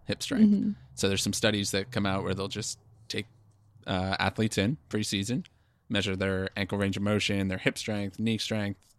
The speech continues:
Speaker 1: uh, quad and hamstring, and they'll just track them throughout the year and see who gets injured. And there's a significant association between contralateral hip strength and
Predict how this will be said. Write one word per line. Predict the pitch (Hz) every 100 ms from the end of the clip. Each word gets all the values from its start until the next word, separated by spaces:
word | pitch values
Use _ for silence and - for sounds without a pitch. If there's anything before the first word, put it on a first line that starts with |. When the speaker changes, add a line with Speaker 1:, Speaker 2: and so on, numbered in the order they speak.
| _ -
Speaker 1:
uh, | 101 98 104
quad | - 104 101
and |
hamstring, | 107 107 - 101 101 - - - -
and | 104
they'll | 101
just | 98 -
track | 123 123
them | - 101
throughout | 107 101
the | 101
year | 104 95 - - _ _
and | - 98
see | 107
who | 95
gets | 95 -
injured. | 101 95 - -
And | 98 95
there's | 95
a | 98
significant | 113 95 95 - 104
association | - 110 110 104 147 104
between | 104 101 101
contralateral | 101 95 - 107 107 113 107
hip | 156
strength | - 104 113 - _ _ -
and | 98 92 95